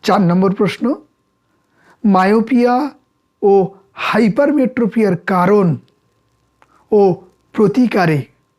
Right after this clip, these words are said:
কোন ধরনের লেন্স ব্যবহার করা হয় সে সম্পর্কে তোমরা দেখবে।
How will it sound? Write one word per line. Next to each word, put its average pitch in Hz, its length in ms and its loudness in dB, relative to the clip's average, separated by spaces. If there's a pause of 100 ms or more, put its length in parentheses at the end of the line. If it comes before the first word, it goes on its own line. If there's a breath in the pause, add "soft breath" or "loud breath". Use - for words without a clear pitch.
(120)
কোন 233 180 0 (100)
ধরনের 202 440 0 (120)
লেন্স 196 300 0 (480)
ব্যবহার 170 360 0 (100)
করা 165 200 -2
হয় 151 360 -2 (1900)
সে - 200 -4
সম্পর্কে 185 520 -6
তোমরা 170 280 -2
দেখবে। 143 360 -4